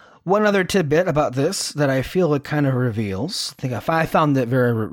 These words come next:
revealing, right? Because as I mentioned before, M G M and the Broccoli's had scheduled, rescheduled again, Bond twenty-five to be released in April of two thousand twenty-one. And yet they were still doing, they were still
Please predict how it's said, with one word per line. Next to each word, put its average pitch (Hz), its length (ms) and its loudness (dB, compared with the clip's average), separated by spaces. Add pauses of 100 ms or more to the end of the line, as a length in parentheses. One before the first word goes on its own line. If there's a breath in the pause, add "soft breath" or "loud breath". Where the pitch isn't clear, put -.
revealing, 113 420 0
right? 113 180 -2
Because 113 460 -4
as 113 160 0
I 117 100 2
mentioned 127 440 0
before, 117 800 -2 (180)
M 123 200 0
G 120 180 0
M 120 160 0
and 110 80 -2
the 107 60 -4
Broccoli's 113 640 -6
had 104 180 -8
scheduled, 101 580 -6
rescheduled 92 600 -4
again, 71 320 -12
Bond 85 400 -4
twenty-five 78 720 -10
to 80 60 -14
be 78 140 -14
released 78 460 -14
in 73 200 -12
April 80 540 -6
of 76 140 -12
two 110 180 -6
thousand 92 440 -6
twenty-one. 82 760 -8 (1400 soft breath)
And 127 260 4
yet 120 200 0
they 117 100 0
were 101 220 -4
still 113 420 -4
doing, 90 540 -6
they 104 120 -8
were 98 140 -4
still 101 520 -4